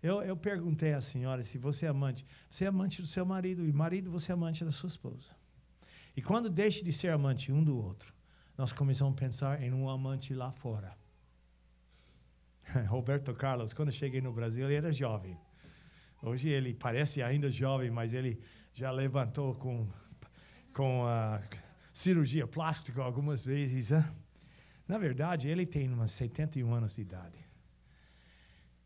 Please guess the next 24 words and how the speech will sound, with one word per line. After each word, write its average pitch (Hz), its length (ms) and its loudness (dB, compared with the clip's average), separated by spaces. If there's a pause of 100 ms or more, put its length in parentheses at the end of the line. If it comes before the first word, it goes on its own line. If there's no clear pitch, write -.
(400)
Ele 202 200 2
fez 220 240 2
uma 190 180 4
música 120 580 2
pra 117 220 -6
sua 180 380 -4
primeira 156 500 0
esposa. 104 560 -8 (920)
Amada 269 760 6
amante, 262 720 -2 (180)
alguns 143 160 2
de 147 80 0
vocês, 156 560 -4 (140)
talvez 135 480 -2
até 220 720 -6 (480)
lembrar 175 480 2
seu 220 240 -2
pai 226 400 -6
falando 135 500 -4
isso, 147 400 -6
cantando 151 400 -2
isso 170 160 -4
pra 226 200 -4
mamãe, 180 800 4